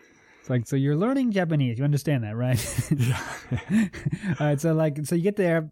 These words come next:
Speaker 1: Um, it sounds like a recipe for a, a Gaijin bubble situation,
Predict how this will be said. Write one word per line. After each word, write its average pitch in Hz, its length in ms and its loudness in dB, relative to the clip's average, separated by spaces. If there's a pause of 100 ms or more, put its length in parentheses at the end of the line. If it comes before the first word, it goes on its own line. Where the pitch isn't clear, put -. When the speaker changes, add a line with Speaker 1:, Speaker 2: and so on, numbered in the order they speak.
(140)
Speaker 1:
Um, 156 220 2
it 175 100 2
sounds 277 160 2
like 214 180 2
a 156 100 -6
recipe 156 480 2
for 139 320 0
a, 131 380 2 (260)
a 127 120 -2
Gaijin 139 360 4
bubble 131 240 2
situation, 120 640 0